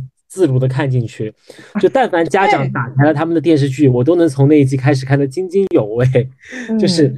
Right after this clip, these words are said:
Speaker 1: 我只要知道了就是大致的剧情、人物关系之后，就开始沉迷于下去，不管是什么剧都能沉迷下去，不在乎他播的是什么，只在乎我能看什么。
Speaker 2: 我最近发现一个问题，就是我们以为就感觉一直在循环看，感觉它很长的剧，其实它们都不长。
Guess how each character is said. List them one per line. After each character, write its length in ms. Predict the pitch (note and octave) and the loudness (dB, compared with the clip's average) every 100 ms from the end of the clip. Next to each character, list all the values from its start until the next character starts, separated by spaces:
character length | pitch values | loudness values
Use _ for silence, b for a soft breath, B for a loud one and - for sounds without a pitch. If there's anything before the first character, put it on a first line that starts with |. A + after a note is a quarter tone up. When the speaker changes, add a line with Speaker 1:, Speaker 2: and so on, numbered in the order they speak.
| - | 0
Speaker 1:
我 100 | A#3 | 2
只 80 | F#3+ | 4
要 140 | F3+ | 2
知 100 | G3 | 4
道 140 | A#3 G#3 | 2 4
了 100 | E3 | 2
就 100 | E3+ | 0
是 60 | |
大 180 | F3 G3 | -2 -2
致 120 | F#3+ | 0
的 100 | F3 | 0
剧 180 | C#3+ F3+ | 0 -4
情、 160 | C3+ C#3+ | 0 2
人 160 | C3+ | 4
物 80 | D#3 | 4
关 220 | D3 F3 | 2 0
系 100 | E3 | 0
之 140 | D3 D#3+ | -4 0
后， 140 | D#3+ | 0
就 80 | D3+ | 0
开 120 | D3+ | -2
始 120 | C3+ | -2
沉 180 | B2+ B2 | -2 0
迷 100 | B2+ | 0
于 120 | B2 | 0
下 200 | B2+ C3+ | 0 0
去， 160 | A#2+ B2+ | 0 -2
不 120 | C3 | 0
管 120 | F3+ | 2
是 60 | D3+ | 2
什 140 | C3 | 2
么 100 | C3+ | 0
剧 100 | C#3 | 2
都 100 | D#3 | 2
能 100 | C#3 | 2
沉 180 | C3 A2+ | 0 -4
迷 80 | A#2+ | -6
下 200 | B2+ A#2+ | -2 -4
去， 260 | A2 A2+ A2+ - C3 B B B | -4 -16 -20 -20 -20 B B B
不 100 | F#3+ | 0
在 140 | G#3 D4+ | 2 2
乎 80 | |
他 100 | G#3 | 2
播 160 | G3+ G3 | 2 2
的 40 | G3+ | 0
是 140 | - | -2
什 180 | F3 C3 | 0 0
么， 160 | B2 A#2+ B B | 0 -8 B B
只 100 | - | -6
在 140 | D#3+ G#3+ | -2 0
乎 100 | G3+ | 2
我 140 | D#3 | 4
能 120 | B2 C3 | 4 2
看 180 | F#3+ D#3 | 2 2
什 140 | C3 | 0
么。 300 | A#2+ C3 - _ C#4 | 0 -2 -4 _ -2
Speaker 2:
我 100 | C4 | 2
最 120 | D#4+ | 2
近 160 | F4 | 0
发 200 | D#4 F4 | 2 0
现 160 | F4+ E4 | 2 0
一 20 | |
个 100 | A#3+ | 2
问 220 | D4+ E4 | 2 2
题， 180 | C#4 F#3 | 0 -4
就 140 | G3+ D4 | 0 0
是 320 | D4 C#4 G#3 | 4 2 2
我 180 | A3 G#3+ | 2 2
们 200 | F#3 C4 | 4 4
以 120 | C#4+ | 4
为 260 | F3+ E3 F3+ | 2 2 0
就 140 | G3 C4+ _ | -2 -6 _
感 220 | - F#3+ | -4 0
觉 140 | F3+ G3+ | 2 0
一 100 | C#4 | 0
直 180 | A#3+ G3 | -4 0
在 220 | C#4 A3 | 2 2
循 260 | - F#3 A3 | 0 -2 0
环 200 | G#3+ D#3 | -2 -6
看， 300 | - G#3 D#3 | -4 -4 -4
感 180 | F3 | -6
觉 80 | E3 | -4
它 100 | G#3+ | -6
很 300 | A#3+ - G3 | -6 -2 -2
长 240 | - D#3+ D#3+ | -2 -8 -6
的 80 | G3 | -6
剧， 220 | G#3 G3 | -6 -8
其 180 | - G3+ | -6 -8
实 60 | |
它 100 | G#3+ | -2
们 120 | A#3 A#3 | -2 0
都 100 | A#3+ | -2
不 180 | A#3+ | -6
长。 300 | G#3 - - | -14 -14 -18